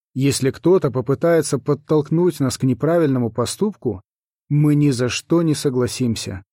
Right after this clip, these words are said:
Нам будет отвратительно уже одна мысль о том, чтобы причинить боль нашему Небесному Отцу и повредить нашей дружбе с Ним. Как ещё мы можем любить праведность?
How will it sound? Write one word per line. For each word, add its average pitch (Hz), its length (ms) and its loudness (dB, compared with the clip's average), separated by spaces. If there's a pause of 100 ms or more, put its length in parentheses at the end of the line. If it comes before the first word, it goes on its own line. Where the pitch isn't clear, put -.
(640)
Нам 156 260 0
будет 170 320 0
отвратительно 151 1000 -2
уже 120 320 -2
одна 131 540 -4
мысль 156 580 0
о 107 60 -2
том, 180 400 -2 (460)
чтобы 143 360 -2
причинить 156 600 0
боль 143 340 2
нашему 131 440 0
Небесному 120 680 0
Отцу 185 440 -4 (520)
и 160 120 0
повредить 139 760 -2
нашей 127 320 -2
дружбе 123 420 -2
с - 140 -10
Ним. 95 300 -4 (1400)
Как 220 240 -2
ещё 220 360 2
мы 131 120 0
можем 165 400 0
любить 123 380 0
праведность? 110 680 -4